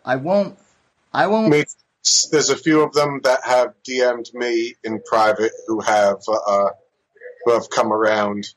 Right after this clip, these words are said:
Speaker 1: Yeah. I, and believe, and believe me, guys, we, we understand you're in a t-, in a tough spot. You, we, you don't wanna come out publicly and, you know.
Speaker 2: I, I take everyone as a personal victory because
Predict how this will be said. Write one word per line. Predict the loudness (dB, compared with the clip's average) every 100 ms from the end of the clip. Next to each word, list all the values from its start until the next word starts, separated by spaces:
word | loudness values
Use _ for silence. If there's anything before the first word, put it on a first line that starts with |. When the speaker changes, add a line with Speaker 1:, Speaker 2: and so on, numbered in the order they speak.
| _ _ _
Speaker 1:
Yeah. | -16 -14 -14 -16 -20 _ _ _ _ _ _ _ _ _ -20 -20 -14 -14 -14 -18 -14 -4
I, | -4
and | -2 -2 -2 0
believe, | 0 0 -2
and | -2 0
believe | 2 2
me, | 0
guys, | 0 -2 0
we, | 0
we | 2 2
understand | 2 0 -2 -2 -2
you're | -2 -2
in | -2
a |
t-, | -2 -4
in | -4 -2
a | -2
tough | -2 -2 -2
spot. | -4 -2 0 0 0
You, | -6 -6
we, | -6
you | -4 -2 -2
don't | 0 0
wanna | 0 -2 -4 -10 _
come | -10 -2
out | -2 -2 -8 _ _ _
publicly | -14 -10 -8 -8 -10 -8
and, | -8 -6 -6
you |
know. | -6 -6 -4
Speaker 2:
I, | -2 -4 -6 -16 -6
I | -4
take | -2 -2 -2 -2
everyone | -2 -2 -2 -2
as | -4
a | -6
personal | -2 -2 -2 -4
victory | -2 -4 -4 -8
because | -8 -6 -4 -2